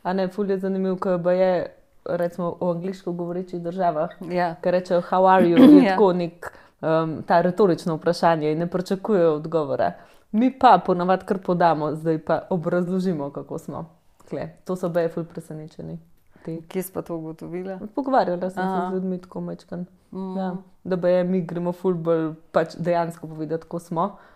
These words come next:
Speaker 1: čeprav
Speaker 2: Mm.
Speaker 1: ljudje verjetno
Speaker 2: Še vedno
Speaker 1: Ja.
Speaker 2: rečemo velikokrat, "Dobro smo, tudi če nismo", ne.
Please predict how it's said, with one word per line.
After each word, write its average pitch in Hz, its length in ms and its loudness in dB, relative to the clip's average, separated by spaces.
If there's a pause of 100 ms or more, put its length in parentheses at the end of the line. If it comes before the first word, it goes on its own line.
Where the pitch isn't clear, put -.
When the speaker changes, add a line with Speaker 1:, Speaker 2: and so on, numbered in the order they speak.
Speaker 1:
čeprav 185 340 -6
Speaker 2:
Mm. 160 80 -4
Speaker 1:
ljudje 160 180 -6
verjetno 160 420 -8 (560)
Speaker 2:
Še - 220 -4
vedno 190 300 0
Speaker 1:
Ja. 190 60 2
Speaker 2:
rečemo 170 440 0
velikokrat, 165 480 -4
"Dobro 156 300 0
smo, 160 200 -10
tudi 160 180 -12
če 156 140 -12
nismo", 147 380 -12
ne. 151 180 -8